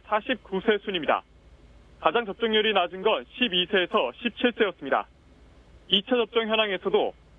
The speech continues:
고연령층의 접종률이 높았습니다. 일단 팔십 세 이상이 칠십팔점삼 퍼센트로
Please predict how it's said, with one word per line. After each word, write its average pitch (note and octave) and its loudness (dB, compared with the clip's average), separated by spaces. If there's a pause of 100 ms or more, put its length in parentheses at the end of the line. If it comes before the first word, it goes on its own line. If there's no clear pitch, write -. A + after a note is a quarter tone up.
(100)
고연령층의 A3 2
접종률이 G#3 0
높았습니다. D3+ 0 (760)
일단 A3+ 0
팔십 B3 -4
세 A3+ 4
이상이 G#3 0
칠십팔점삼 A3 0
퍼센트로 F#3+ 0